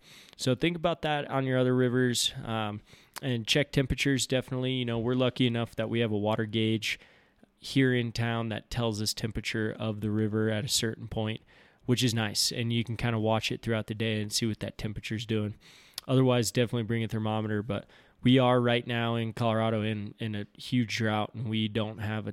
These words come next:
ton of water moving down river, and, uh, we don't have a ton of water stored. So,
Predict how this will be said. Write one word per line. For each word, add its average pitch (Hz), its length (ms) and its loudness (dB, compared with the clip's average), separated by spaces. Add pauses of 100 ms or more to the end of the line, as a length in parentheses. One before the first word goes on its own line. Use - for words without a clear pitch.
(120)
ton 113 300 -4
of 107 80 -2
water 104 480 0
moving 107 360 -4
down 101 240 -4
river, 101 320 -6 (400)
and, 104 420 -4
uh, 101 240 -4
we 113 120 0
don't 110 160 -2
have 110 180 -4
a 104 40 -6
ton 110 240 -4
of 107 60 -2
water 101 200 -2
stored. 101 520 -4 (640)
So, 117 500 2